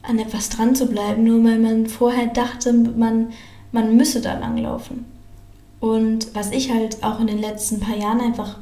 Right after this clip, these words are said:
bemerkt habe in der Gesellschaft, ist, dass diese Flexibilität halt sehr vielen Leuten sehr schwer fällt. Und wenn Veränderungen anstehen, sich viele Leute sehr dagegen wehren,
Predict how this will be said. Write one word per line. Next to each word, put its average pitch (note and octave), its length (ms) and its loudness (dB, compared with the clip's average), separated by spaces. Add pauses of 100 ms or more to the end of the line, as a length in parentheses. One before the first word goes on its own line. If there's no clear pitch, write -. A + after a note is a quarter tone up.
(100)
bemerkt A3 560 -4
habe G#3 220 -2
in G#3+ 80 -4
der G#3 100 -6
Gesellschaft, G#3+ 640 -6 (460)
ist, B3+ 340 0
dass A3+ 160 -2
diese A3 260 -2
Flexibilität A#3+ 1040 0
halt A3 160 -2
sehr A3+ 320 2
vielen A#3 280 2
Leuten A#3 360 4
sehr G#3+ 160 -2
schwer A3+ 300 -4
fällt. - 400 -8 (360)
Und A3 200 -4
wenn A3+ 320 2
Veränderungen A#3 680 0
anstehen, A3+ 720 -4 (420)
sich A3+ 460 -2
viele B3 420 2
Leute A#3+ 220 0
sehr A3 320 -2
dagegen A3 540 -4
wehren, G#3 500 0